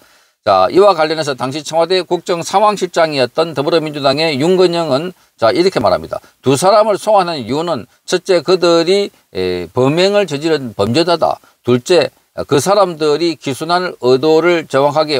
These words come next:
확인하지 못했다." 이렇게 말하고 있습니다. 그러면서 북송 과정에서 절차적인 문제 없이 모든 과정을 다 거친 것으로 알고 있다, 이렇게 말하고 있는데,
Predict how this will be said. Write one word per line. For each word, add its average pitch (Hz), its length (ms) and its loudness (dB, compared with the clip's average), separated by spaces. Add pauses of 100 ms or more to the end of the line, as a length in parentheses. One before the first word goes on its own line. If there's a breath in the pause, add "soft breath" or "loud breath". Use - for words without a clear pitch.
확인하지 190 500 -4
못했다." 110 480 -6
이렇게 143 240 -6
말하고 - 300 -8
있습니다. - 320 -14 (1500 loud breath)
그러면서 196 360 2
북송 190 460 0
과정에서 156 720 0
절차적인 175 560 -2
문제 127 240 0
없이 156 320 2
모든 131 460 2
과정을 151 400 0
다 - 220 -8
거친 190 360 -2
것으로 151 300 -2
알고 120 300 4
있다, 104 320 0
이렇게 165 260 -2
말하고 123 300 2
있는데, 107 420 -2